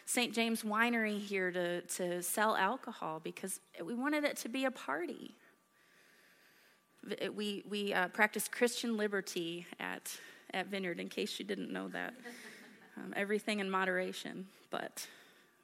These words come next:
but the grape is good. Um, but we were really hopeful when we were putting this together, but up until that night, like, I still wasn't sure. I had a little bit of anxiety about it because,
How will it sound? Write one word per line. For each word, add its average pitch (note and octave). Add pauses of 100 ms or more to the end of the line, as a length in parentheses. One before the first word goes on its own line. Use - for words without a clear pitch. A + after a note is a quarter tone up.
(180)
but -
the G3
grape F#3+
is F#3
good. - (1040)
Um, G3+ (3250)
but - (640)
we F4+
were F4+
really F#4+
hopeful C4+ (100)
when A3+
we B3
were A#3+
putting C#4+
this A#3+
together, G3+
but F3
up C#4+
until F4
that A3
night, F#3+ (320)
like, A#3
I B3
still E4
wasn't D4
sure. G#3 (480)
I A3
had C#4+
a C#4+
little C4+
bit B3+
of A3
anxiety G#3
about F3
it F3
because, G#3